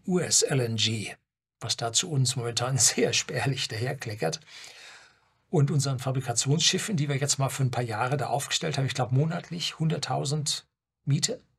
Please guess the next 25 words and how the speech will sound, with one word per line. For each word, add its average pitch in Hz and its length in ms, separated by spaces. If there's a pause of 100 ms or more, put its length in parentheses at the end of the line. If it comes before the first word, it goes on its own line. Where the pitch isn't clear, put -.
(320)
irgendwie 143 280
so 156 240
war - 100
das. - 400
Oder 127 240
was 123 140
täglich 110 400
hunderttausend? - 720 (420)
Könnte - 260
auch 107 120
sein, - 280 (280)
ist - 160
wahrscheinlicher. - 600 (640)
Also 135 180
was 127 140
wir 156 80
da 135 300 (400)
jetzt 139 260
haben, 180 280 (220)
dass 143 200
uns 139 160
das - 260
jetzt - 300
retten 190 400
würde, 233 400